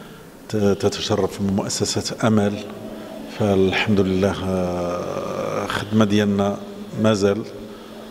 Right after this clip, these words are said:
حققنا التنمية المستدامة في تشغيل الشباب أيضًا،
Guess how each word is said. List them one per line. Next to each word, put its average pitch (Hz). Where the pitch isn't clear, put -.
حققنا -
التنمية 104
المستدامة 98
في -
تشغيل 110
الشباب 98
أيضًا، 101